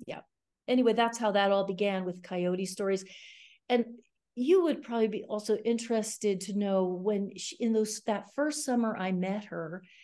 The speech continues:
she would not tell me coyote stories, um,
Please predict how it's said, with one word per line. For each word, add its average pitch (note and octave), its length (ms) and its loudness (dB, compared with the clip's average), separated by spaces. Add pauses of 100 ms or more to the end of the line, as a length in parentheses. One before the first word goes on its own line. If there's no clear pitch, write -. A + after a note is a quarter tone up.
(180)
she - 240 -4
would F#3+ 220 0
not B3+ 400 -2
tell B3 380 -4
me F3+ 440 -2 (840)
coyote G#3+ 540 -2
stories, F3 680 -4 (440)
um, F3+ 520 -4